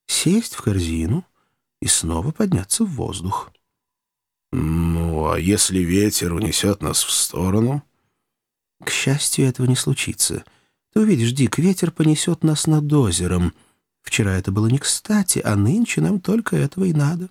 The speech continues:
Мы постараемся весь день держаться над озером, и Джо, который, конечно, все время будет искать нас глазами, не может не увидеть нашей Виктории.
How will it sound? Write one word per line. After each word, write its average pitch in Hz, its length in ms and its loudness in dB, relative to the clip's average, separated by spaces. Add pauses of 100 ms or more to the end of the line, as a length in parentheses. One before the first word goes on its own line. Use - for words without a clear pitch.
(600)
Мы 147 120 4
постараемся 147 560 2
весь 139 220 4
день 135 260 6
держаться 117 500 2
над 123 180 2
озером, 135 440 4 (360)
и 120 60 4
Джо, 127 400 4
который, 95 380 -2
конечно, 90 440 -2
все - 220 -2
время 98 380 2
будет 90 260 -2
искать - 340 -2
нас 92 140 0
глазами, 107 580 2 (340)
не 101 160 4
может 139 380 0
не 185 140 6
увидеть 110 440 0
нашей 90 320 -2
Виктории. - 600 -8